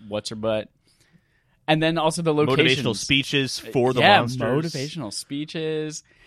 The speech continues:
Speaker 1: The whole origin of the Doom Marine and, and, uh, him conquering
Speaker 2: Doom
Speaker 1: everything
Speaker 2: Slayer.
Speaker 1: in hell. The Doom Slayer, that's it. Well, they
Speaker 2: Doom
Speaker 1: call him Marine
Speaker 2: Slayer.
Speaker 1: sometimes, too.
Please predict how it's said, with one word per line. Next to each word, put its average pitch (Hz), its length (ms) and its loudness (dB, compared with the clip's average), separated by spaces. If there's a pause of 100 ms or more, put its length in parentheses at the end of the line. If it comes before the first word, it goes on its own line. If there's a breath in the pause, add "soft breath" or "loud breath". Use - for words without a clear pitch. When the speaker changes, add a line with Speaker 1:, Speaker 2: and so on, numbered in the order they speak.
(200 loud breath)
Speaker 1:
The 156 280 6
whole 175 380 2
origin 165 500 2
of 147 160 0
the 147 100 0
Doom 160 560 0 (100)
Marine 180 760 0
and, 147 340 -4 (160)
and, 127 460 -4 (580)
uh, 110 300 -4 (320)
him 147 240 -4
conquering 135 420 -4
Speaker 2:
Doom 135 160 0
Speaker 1:
everything 135 260 -4
Speaker 2:
Slayer. 117 320 2
Speaker 1:
in - 40 0
hell. 127 140 -2
The 135 80 -10
Doom 143 220 -6
Slayer, 101 320 -6
that's 107 180 -6
it. 98 160 -10 (460)
Well, 220 160 -8
they 226 100 -6
Speaker 2:
Doom 240 80 -2
Speaker 1:
call 262 160 -2
him 139 120 -2
Marine 123 320 -2
Speaker 2:
Slayer. 110 80 -6
Speaker 1:
sometimes, 95 440 -10
too. - 240 -14